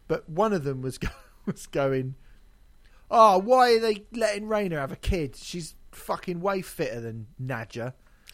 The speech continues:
What the fuck? I don't wanna, I don't like them anymore. She was the fit one. And anyone who thinks so is blind." And I was like, "That's your, that's your thing of the week."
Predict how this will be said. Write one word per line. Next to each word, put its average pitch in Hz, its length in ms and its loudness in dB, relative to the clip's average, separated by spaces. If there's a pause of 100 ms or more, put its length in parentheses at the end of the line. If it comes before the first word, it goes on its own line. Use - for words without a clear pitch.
(120)
What 214 180 -4
the 180 60 -12
fuck? - 520 -4
I 170 120 -2
don't 175 180 -2
wanna, 165 220 -6
I 202 200 -2
don't 175 280 -2
like 165 200 -6
them 131 100 -12
anymore. 117 440 -10
She 147 340 -6
was 123 200 -10
the 120 100 -8
fit - 280 -10
one. 95 240 -12 (380)
And 135 120 -6
anyone 160 260 -2
who 143 120 -8
thinks 135 300 -4
so 120 100 -6
is 113 180 -6
blind." 113 600 -6 (100)
And 123 100 -8
I 127 60 -6
was 120 100 -8
like, 120 200 -8
"That's 165 240 -10
your, 170 340 -4
that's 165 240 -14
your 170 140 -12 (120)
thing 165 140 -10
of - 40 -8
the 165 40 -8
week." 170 120 -10